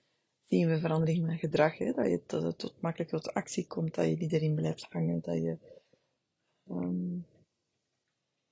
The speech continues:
kan doen wat dat je wilt doen. Maar goed, eh, ik ga beginnen met, ehm, mijn eigen proces eventjes te schetsen.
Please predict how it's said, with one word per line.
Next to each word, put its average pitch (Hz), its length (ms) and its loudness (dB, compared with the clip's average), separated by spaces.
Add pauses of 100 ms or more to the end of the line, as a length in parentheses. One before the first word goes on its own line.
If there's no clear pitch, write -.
kan 196 200 2
doen 214 100 6
wat 214 140 4
dat 196 140 4
je 190 80 2
wilt 202 200 0
doen. - 220 -6 (1160)
Maar 202 120 8
goed, 208 360 6
eh, 190 380 6 (1000)
ik - 160 -18
ga 214 160 6
beginnen 202 360 4
met, 285 220 2
ehm, 185 520 6 (600)
mijn 185 240 2
eigen 196 580 6
proces 196 440 0
eventjes 208 500 0
te - 120 -4
schetsen. - 600 -2